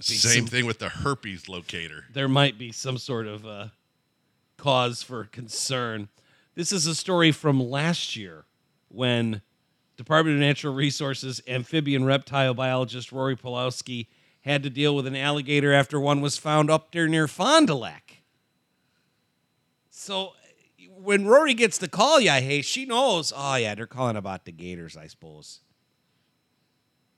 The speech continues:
Speaker 1: Gator found in northeast Wisconsin lake. This is in twenty twenty-two. So once a year, this is what happens. The phone ring. I wonder if Rory has, like, a special gator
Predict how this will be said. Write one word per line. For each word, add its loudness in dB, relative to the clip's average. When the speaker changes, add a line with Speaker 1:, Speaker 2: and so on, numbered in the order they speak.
Speaker 1:
Gator 2
found 2
in -2
northeast -6
Wisconsin -6
lake. -8
This -14
is -8
in -2
twenty 2
twenty-two. 0
So -8
once 0
a 4
year, 0
this -10
is -8
what -4
happens. -4
The -18
phone 0
ring. -4
I -14
wonder -8
if -10
Rory -8
has, -10
like, -16
a -20
special -6
gator -14